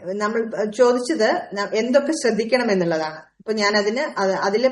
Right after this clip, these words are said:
പറഞ്ഞിരുന്ന ഏറ്റവും പ്രധാനപ്പെട്ടതായി ശ്രദ്ധിക്കാനുള്ള ഒന്ന് കഴുത്തിന്റെ അല്ലെങ്കിൽ തലയുടെ പൊസിഷൻ ശ്രദ്ധിക്കുക എന്നുള്ളതാണ്.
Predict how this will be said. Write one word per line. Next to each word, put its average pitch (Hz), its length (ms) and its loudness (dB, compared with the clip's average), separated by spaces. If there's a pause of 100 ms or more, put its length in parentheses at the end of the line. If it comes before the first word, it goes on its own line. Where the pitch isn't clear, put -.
പറഞ്ഞിരുന്ന 226 420 0
ഏറ്റവും 226 280 -4
പ്രധാനപ്പെട്ടതായി 247 680 2
ശ്രദ്ധിക്കാനുള്ള 208 600 0
ഒന്ന് 214 240 -2
കഴുത്തിന്റെ 214 800 2
അല്ലെങ്കിൽ 208 380 -2
തലയുടെ 196 380 4
പൊസിഷൻ 214 460 0
ശ്രദ്ധിക്കുക 196 440 -2
എന്നുള്ളതാണ്. 180 720 -4